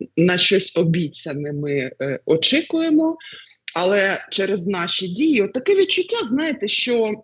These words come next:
він приїхав через те, що в Росії щось величезне зруйнувалося, е, припинило свою діяльність, і через це приїхав він з претензіями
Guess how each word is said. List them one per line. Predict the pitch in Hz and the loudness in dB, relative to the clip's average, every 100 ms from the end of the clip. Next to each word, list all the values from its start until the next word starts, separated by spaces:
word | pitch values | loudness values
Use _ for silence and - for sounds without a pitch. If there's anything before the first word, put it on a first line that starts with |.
| _ _ _ _ _ _ _ - | _ _ _ _ _ _ _ -4
він | 196 170 | 0 2
приїхав | - 247 294 - 214 | 2 0 0 -2 -4
через | - 202 202 - | -4 -6 -6 -6
те, | 262 294 | -6 -2
що | - - - - 226 214 208 160 | -2 -2 -6 -6 0 2 2 0
в | |
Росії | 220 226 - 262 247 208 | -2 -2 -2 0 2 2
щось | 196 - 214 208 - | 0 2 2 0 -6
величезне | 180 220 214 - 220 175 165 170 | 0 2 2 0 2 0 -2 -6
зруйнувалося, | 151 180 185 190 196 175 151 160 - - 254 | -2 0 0 2 2 2 0 -2 -6 -4 -4
е, | 320 - - - _ 165 170 | -4 -10 -20 -20 _ -4 -2
припинило | 202 196 226 214 208 185 | -2 0 0 0 0 -2
свою | 180 - 180 180 185 | -4 -4 0 0 0
діяльність, | 165 175 170 147 156 190 262 - | -2 -2 0 0 0 0 -2 -4
і | 202 | -4
через | - 208 196 | -2 -2 -2
це | - - 208 | -8 -2 0
приїхав | 190 180 175 190 - 185 156 | 0 -2 -2 -4 -4 -6 -4
він | 165 160 151 | -4 -4 -4
з | - - | -6 -10
претензіями | - 170 - 175 160 147 139 151 147 151 | -4 -4 0 0 0 -2 -6 -6 -4 -6